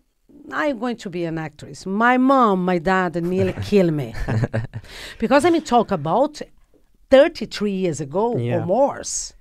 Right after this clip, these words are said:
Speaker 1: or, or, or more, sorry. Yeah, well, you can look at me, and I'm, I'm looking like twenty-five years old, but I'm
Speaker 2: Younger.
Speaker 1: old
Speaker 3: Yeah.
Speaker 1: that.
Speaker 2: Yeah. <laughs>
Speaker 1: Okay? So thirty-three years ago there, uh, for them to be an actress is like, uh, be a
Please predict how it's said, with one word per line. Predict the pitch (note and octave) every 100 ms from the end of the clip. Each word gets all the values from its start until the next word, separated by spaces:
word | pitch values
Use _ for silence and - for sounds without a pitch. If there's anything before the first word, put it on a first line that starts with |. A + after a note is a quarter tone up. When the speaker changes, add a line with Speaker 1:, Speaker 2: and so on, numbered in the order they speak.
| _ - -
Speaker 1:
or, | -
or, | G#3+ G3+
or |
more, | F#3+ C4 C#4 D#3
sorry. | - B3+ C#4+ F3+ - - -
Yeah, | - - - F#3+
well, | - G3 G3 F3 -
you | G#3
can | - G#3 G3 G3 F#3+
look | G3 G#3+
at | G#3
me, | G3 F#3 A3
and | A#3+ F3+
I'm, | F#3 F#3+ G#3+
I'm | G3
looking | F#3 G3+ E3
like | D#3+ -
twenty-five | - D#3+ - D#3+ D3
years | D3 C#3
old, | G#3+ B3+ C#3
but | D#3+ G#2+
I'm | E3+
Speaker 2:
Younger. | F3
Speaker 1:
old | A#3+ F3+ A#2+
Speaker 3:
Yeah. | A2+
Speaker 1:
that. | - - - -
Speaker 2:
Yeah. | D3+ D#3+ - G3+ A#3 - - -
<laughs> |
Speaker 1:
Okay? | B2+ -
So | C4 B3+
thirty-three | - F4 A4 - D4+ C#4+
years | C4+ B3+ A3
ago | F#3+ E3+ G3+ F#3+ B3
there, | A#3 F#3+ E3 F3 B3 - - - - -
uh, | - - -
for | - A3
them | D#3+ A#3+ D4 D4
to | -
be | D#3+ G3
an | F#3
actress | G3 - - D#4 -
is | G#3+
like, | G3+ G3 -
uh, | E3+
be | F3+ E3+
a | E3